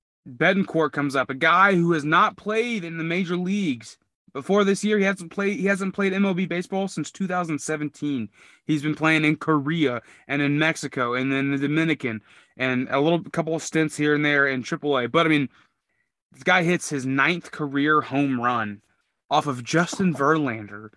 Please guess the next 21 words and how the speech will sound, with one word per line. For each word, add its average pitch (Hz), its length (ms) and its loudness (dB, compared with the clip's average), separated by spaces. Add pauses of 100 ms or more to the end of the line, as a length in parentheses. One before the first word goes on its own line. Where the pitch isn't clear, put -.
(720)
in 170 100 4
a 160 60 4
game 160 300 4
in 156 100 2
which 135 220 0
Verlander 156 680 2
has, 139 380 -4 (160)
up 151 120 -6
until 143 240 -4
that 143 200 4
point, 127 360 -4 (220)
um, 117 500 -2
one 135 380 -2
hit 135 280 -2 (280)
the 117 120 -14
team. 131 320 -6
Yeah, 143 160 -2
I 151 140 -2
just, 147 260 -10 (600)
baseball 196 460 4
is 120 100 0